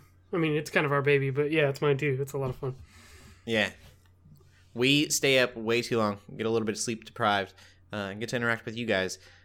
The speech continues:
Speaker 2: in more of a capacity than we're used to. It's really, it's really cool.
Speaker 1: Mm-hmm.
Speaker 2: But before we get into gaming, there was some news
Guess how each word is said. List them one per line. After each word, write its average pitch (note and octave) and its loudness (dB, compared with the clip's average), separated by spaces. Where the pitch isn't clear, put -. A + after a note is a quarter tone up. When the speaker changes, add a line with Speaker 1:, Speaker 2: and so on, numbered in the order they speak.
Speaker 2:
in F#2+ -4
more B2+ 4
of A#2+ 6
a A#2 -4
capacity A2+ 0
than F#2+ -8
we're F#2+ -4
used F#2 -10
to. F2+ -8
It's - -16
really, F#2+ -6
it's - -16
really - -14
cool. - -16
Speaker 1:
Mm-hmm. C#3+ 2
Speaker 2:
But F#3 10
before G#3 10
we F#3+ 4
get F3 6
into E3 0
gaming, C3 2
there C3+ 6
was D3+ 8
some C#3+ 2
news F3 4